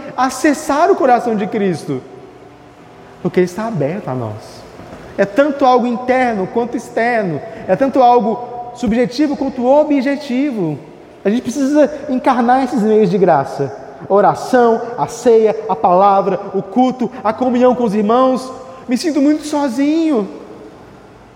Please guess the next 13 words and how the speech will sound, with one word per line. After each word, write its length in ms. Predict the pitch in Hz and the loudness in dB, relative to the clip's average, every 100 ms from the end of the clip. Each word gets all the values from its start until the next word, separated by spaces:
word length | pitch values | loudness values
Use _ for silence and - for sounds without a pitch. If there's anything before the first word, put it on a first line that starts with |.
| - - - - - | -20 -20 -20 -20 -2
Tô 120 | 320 | 0
fraco 260 | 302 285 320 | 2 2 2
na 140 | 254 | 2
fé, 180 | 277 294 | 2 0
me 100 | 330 | 0
sinto 220 | 339 269 | -4 -2
muito 180 | 262 277 | -2 -2
sozinho. 640 | 330 269 233 294 285 233 - - - - - 214 | 0 0 0 -2 -2 -2 -6 -16 -18 -20 -14 -6
Ninguém 320 | 262 269 294 | -2 0 0
nessa 220 | 285 311 | 0 0
igreja 360 | 233 262 262 269 | 2 4 4 2
anda 140 | 262 | 2
comigo. 480 | 269 254 294 240 | 0 0 0 0